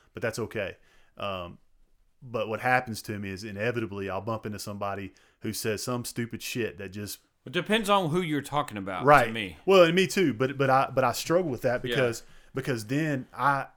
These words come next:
Speaker 1: since I was about in my thirties, I have tried extremely hard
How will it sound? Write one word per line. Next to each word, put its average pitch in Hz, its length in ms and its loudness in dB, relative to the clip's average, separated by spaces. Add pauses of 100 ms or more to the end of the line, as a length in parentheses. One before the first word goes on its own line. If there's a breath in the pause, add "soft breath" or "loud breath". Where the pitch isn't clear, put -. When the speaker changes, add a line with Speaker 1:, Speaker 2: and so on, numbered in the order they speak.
Speaker 1:
since 160 320 -4
I 160 180 0
was 143 200 -4
about 113 580 -2 (800)
in 127 120 -6
my 120 140 0
thirties, 110 560 0
I 110 160 -2
have 104 460 -6 (160)
tried 113 520 -2
extremely 139 560 -6
hard 104 480 0